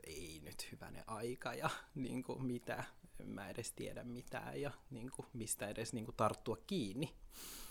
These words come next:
Näin, ja sitten tota, äiti sitten tossa googletteli ja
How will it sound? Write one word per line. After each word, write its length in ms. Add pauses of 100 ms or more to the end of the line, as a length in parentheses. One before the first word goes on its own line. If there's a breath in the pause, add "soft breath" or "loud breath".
(920 loud breath)
Näin, 420
ja 120
sitten 340 (100)
tota, 360 (1400)
äiti 380
sitten 380
tossa 320 (500)
googletteli 840
ja 120